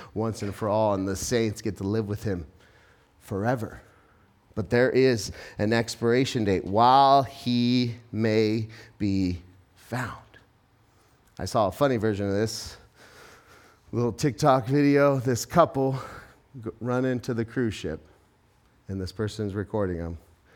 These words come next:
and they miss the cruise ship. Seven days in the Bahamas, and the cruise ship goes off into the ocean, and they're standing out, <laughs> and the guy's, like, way on top, just like, "I can't believe they left." Well, the cruise ship said it was leaving here.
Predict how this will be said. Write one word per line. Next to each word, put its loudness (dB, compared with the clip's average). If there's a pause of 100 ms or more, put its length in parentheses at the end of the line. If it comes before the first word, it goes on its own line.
(400)
and -4
they -4
miss -4
the -8
cruise -8
ship. -14
Seven -6
days -2
in -4
the -8
Bahamas, -8
and -8
the -8
cruise -8
ship -10 (200)
goes -6
off -4
into -6
the -4
ocean, -10
and -8
they're -6
standing -6
out, -6 (120)
<laughs> -20
and -6
the -4
guy's, -4 (100)
like, -6
way -4
on -4
top, -4
just -12
like, -20 (220)
"I -12
can't -10
believe -8
they -6
left." -12 (800)
Well, -6
the -4
cruise -2
ship -2
said 0
it -2
was -2
leaving 0
here. -8